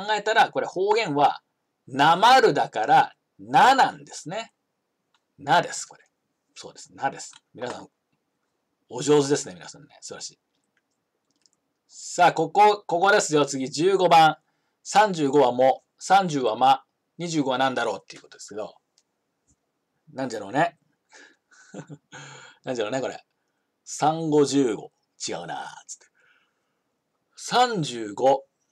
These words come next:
三十五、七三十五。とかさ、掛け算を思いつ-、思いつくのよ。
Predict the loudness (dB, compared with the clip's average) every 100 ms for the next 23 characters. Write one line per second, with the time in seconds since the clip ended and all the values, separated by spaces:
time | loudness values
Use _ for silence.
0 | _ -20 -14 -8 -6 -6 -10 -8 -6 -6
1 | -6 -4 0 0 -2 -10 -16 -20 -20 _
2 | _ -20 _ _ _ _ _ -20 -18 -18
3 | -16 -14 -6 -2 0 0 -2 -6 -10 -10
4 | _ -8 -8 -8 -12 -18